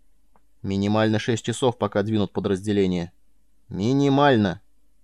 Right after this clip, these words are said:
"Так ещё не двинут, ещё не поверит. Уполномоченного пошлют удостовериться, а мы его". "Мы-то его используем",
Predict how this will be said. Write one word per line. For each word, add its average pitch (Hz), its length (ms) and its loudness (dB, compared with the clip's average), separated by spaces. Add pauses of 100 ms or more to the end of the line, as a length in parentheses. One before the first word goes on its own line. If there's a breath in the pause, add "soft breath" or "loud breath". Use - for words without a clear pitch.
"Так - 160 -14
ещё 123 220 -2
не 147 120 0
двинут, 120 380 2
ещё 113 200 -4
не 117 100 0
поверит. 107 540 2 (300)
Уполномоченного 123 840 0
пошлют 123 340 -4
удостовериться, 117 760 -2 (200)
а 95 120 -6
мы 131 160 -2
его". 107 260 2 (880)
"Мы-то 101 300 -4
его 113 280 2
используем", 95 600 0